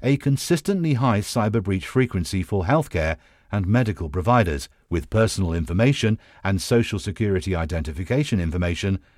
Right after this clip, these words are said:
at risk. Sun's research suggests that healthcare organizations haven't invested enough to improve their data warehouses, and employees lack systematic training in preventing cyber breach and controlling the loss in the event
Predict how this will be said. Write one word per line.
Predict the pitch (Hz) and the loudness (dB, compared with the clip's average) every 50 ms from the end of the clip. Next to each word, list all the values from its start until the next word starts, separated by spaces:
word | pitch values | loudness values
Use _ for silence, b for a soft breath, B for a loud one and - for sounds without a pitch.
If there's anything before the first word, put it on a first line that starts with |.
| b b b | b b b
at | - 120 127 101 | -4 -4 -2 0
risk. | 92 110 127 107 78 - - - - _ _ _ _ _ _ _ - | 2 4 4 4 4 2 -4 -10 -12 _ _ _ _ _ _ _ -10
Sun's | - - 127 110 107 95 - | -2 0 2 2 2 2 0
research | 95 85 - 110 101 90 85 - | -4 -4 0 0 0 0 0 -2
suggests | - 104 92 82 143 151 135 98 78 - | -4 -4 0 4 6 6 6 4 2 0
that | - 95 85 B B B B - | -2 -4 -4 B B B B 2
healthcare | 123 151 151 - - 101 85 87 92 | 2 2 2 0 -2 -2 0 0 0
organizations | 90 85 85 80 78 76 78 80 90 107 117 110 - 104 95 98 B B B B B | -2 -2 -2 -4 -2 -2 -2 -2 0 0 0 0 0 0 -2 -2 B B B B B
haven't | - 127 151 180 196 143 101 | -2 0 0 2 2 2 2
invested | 98 95 85 107 117 107 - 120 113 104 | 0 0 2 2 0 0 2 0 -2 0
enough | 98 110 113 123 143 127 80 67 - - | 2 2 4 4 4 4 2 0 -6 -4
to | - 101 | -2 0
improve | 98 98 98 - - 139 147 123 92 76 73 | 0 0 0 0 2 2 2 4 2 0 -2
their | 85 80 78 | -2 -2 -2
data | 76 95 87 82 - 95 87 | -2 -2 -2 -2 -2 -4 -2
warehouses, | 95 117 127 120 95 92 85 80 73 73 76 71 - B B B B B | 0 0 2 2 2 0 0 -2 -2 -4 -6 -8 -8 B B B B B
and | 98 98 95 90 | -2 -2 0 0
employees | 95 90 82 - 135 180 196 135 78 67 64 90 | 0 -2 0 2 2 4 4 2 0 0 -2 -2
lack | 90 101 101 - b b | -2 -2 -2 -4 b b
systematic | b - - 123 - - 120 104 104 117 143 165 - - 98 80 | b -4 -4 -4 -2 0 0 2 4 2 2 0 0 -2 -4 -6
training | - - 151 151 135 90 69 67 71 | -2 0 2 2 2 2 0 -2 -2
in | 73 78 85 | -4 -4 -4
preventing | - 101 87 113 139 156 - 156 156 | -4 -2 2 2 2 2 2 0 -2
cyber | - - 117 95 90 78 92 85 | 0 0 0 0 0 0 -2 -2
breach | 80 131 131 110 - - b b b b b | 2 4 4 4 2 -2 b b b b b
and | 110 113 107 | 0 0 2
controlling | - 117 113 - - 127 139 170 190 190 160 | 2 2 0 2 2 2 2 2 2 2 2
the | 123 110 | 2 2
loss | 117 135 131 95 104 - - b b b b | 4 4 2 2 0 -2 -6 b b b b
in | - 120 123 | 2 2 4
the | 120 135 135 | 6 6 4
event | 123 110 107 101 113 - | 6 4 4 4 2 0